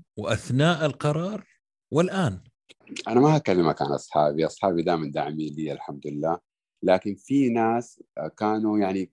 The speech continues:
Speaker 2: دائمًا يخوفوني، يحطوا التخويف، الهواجس، "أنت سبت الوظيفة، أنت راتبك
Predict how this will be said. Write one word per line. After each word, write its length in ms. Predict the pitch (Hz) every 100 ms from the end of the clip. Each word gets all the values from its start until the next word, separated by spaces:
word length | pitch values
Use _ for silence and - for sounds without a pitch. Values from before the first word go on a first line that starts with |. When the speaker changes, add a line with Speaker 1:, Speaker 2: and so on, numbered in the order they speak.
| -
Speaker 2:
دائمًا 440 | 82 104 113 120
يخوفوني، 840 | 110 90 - 85 80 - 87 78 78
يحطوا 680 | 85 - - 90 85 - 87
التخويف، 680 | - - - 95 78 73
الهواجس، 840 | 78 90 95 101 95 76 78 - _ _ _ _ -
"أنت 240 | 110 110 104
سبت 320 | - _ 98
الوظيفة، 760 | 95 95 92 - 95 87 85 -
أنت 220 | 113 104
راتبك 420 | 101 101 -